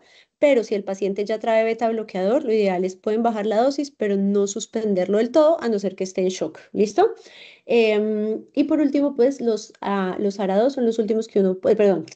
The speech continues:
los de mineralocorticoides son los últimos que ponemos, según también cómo vaya el paciente, porque, pues, en mortalidad el primero fue el sacubitril valsartán, los I S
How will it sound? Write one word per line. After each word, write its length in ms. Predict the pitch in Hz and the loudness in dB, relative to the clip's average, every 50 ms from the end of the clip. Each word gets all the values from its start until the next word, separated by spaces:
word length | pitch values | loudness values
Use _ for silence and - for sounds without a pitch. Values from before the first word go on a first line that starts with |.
| _ _ - | _ _ -4
los 420 | 196 196 190 190 190 - - - | 0 2 2 0 0 -6 -14 -12
de 380 | - - 185 180 175 180 175 175 180 - _ - | -4 -2 0 2 2 0 -2 -4 -8 -16 _ 0
mineralocorticoides 880 | - 202 208 190 190 214 214 233 247 247 277 277 294 269 254 226 233 233 | 2 4 6 6 4 2 0 -2 -2 -2 0 2 2 4 4 4 2 0
son 120 | 220 202 | 0 0
los 140 | 196 196 214 | 0 0 -2
últimos 320 | 208 196 220 208 220 214 | -4 -2 -2 -4 -4 -4
que 80 | - 233 | -6 -6
ponemos, 420 | - - 254 254 233 233 302 311 | -6 -4 -4 -2 -2 -2 -2 -4
según 360 | - - 226 202 196 202 190 190 | -4 -2 -2 0 2 2 2 0
también 280 | 190 170 175 185 190 | 0 0 0 0 0
cómo 220 | 185 196 196 202 196 | 0 0 0 2 2
vaya 240 | 190 180 165 170 | 2 0 0 -2
el 80 | 160 - | -4 -4
paciente, 480 | - 180 180 - - - - - - - | -6 -8 -8 -6 -8 -10 -10 -8 -8 -4
porque, 280 | - 214 220 208 220 | -4 -2 0 0 -2
pues, 280 | 196 - 180 180 - _ - - - - - - - - - | 0 0 -2 -2 -4 _ -20 -20 -20 -20 -20 -20 -8 -2 2
en 140 | 220 226 | 4 4
mortalidad 460 | 226 220 208 202 202 190 208 208 226 254 | 4 4 2 2 4 4 6 6 6 6
el 60 | 254 | 4
primero 340 | 254 240 226 220 233 262 254 | 2 2 2 2 2 0 2
fue 180 | 294 330 359 - | 0 0 0 -2
el 120 | 226 202 | -6 -10
sacubitril 560 | - 214 208 - 208 208 208 208 - 196 190 180 | -10 -10 -6 -2 -2 -2 -2 -2 -4 -4 -4 -2
valsartán, 640 | 185 185 196 190 220 208 - - 247 302 330 320 - 208 | -2 -4 -4 -4 -6 -4 -2 0 0 0 0 -2 -4 -8
los 180 | 208 208 - | -8 -6 -4
I 120 | 202 190 185 | -2 -2 -2
S 140 | 185 185 | 0 -2